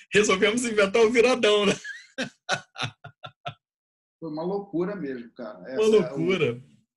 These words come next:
Speaker 2: o apoio do João, do Jean, né, com a plataforma, pô, espetáculo, espetáculo. Os, os testes, né, no, no
Speaker 1: Os testes
Speaker 2: sábado
Speaker 1: foram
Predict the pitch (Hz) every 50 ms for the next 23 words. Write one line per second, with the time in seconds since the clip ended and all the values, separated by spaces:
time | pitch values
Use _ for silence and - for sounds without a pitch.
0 | _ _ _ 147 156 143 - - - 160 170 165 156 151 - 147 151 147 135 127
1 | - 151 151 127 120 117 135 156 175 180 165 147 135 131 131 139 131 - 151 147
2 | 127 110 - 143 165 180 165 151 127 - - 123 120 - 143 139 - 135 - -
3 | - - 127 127 147 160 156 139 120 104 - _ _ _ _ _ _ _ _ _
4 | _ _ _ _ - - 175 175 _ _ _ _ _ _ _ _ _ _ - -
5 | - - - - 196 - 180 - 139 120 - - - - 120 120 117 - - 160
6 | - - _ _ _ _ - 185 - - - - - - _ _ 185 175 170 -
7 | - - - 180 208 220 190 - - - - 147 139 143 160 165 160 147 131 131
8 | 143 143 143 139 135 135 127 - - 151 147 147 139 - - 165 156 156 156 -
9 | - 156 135 123 117 110 113 -